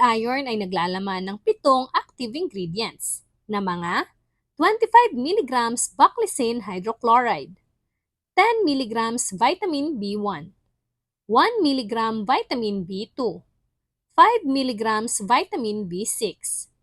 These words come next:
five micrograms vitamin B twelve, ten milligrams nicotinamide, at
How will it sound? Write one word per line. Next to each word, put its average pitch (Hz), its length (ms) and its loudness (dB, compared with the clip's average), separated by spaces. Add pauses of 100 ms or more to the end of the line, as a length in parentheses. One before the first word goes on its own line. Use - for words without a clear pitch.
(540)
five 415 320 12
micrograms 240 800 -2
vitamin 202 720 -4
B 202 160 -8
twelve, 220 480 0 (800)
ten 392 320 4
milligrams 208 640 -4
nicotinamide, 220 920 -6 (500)
at 220 160 -6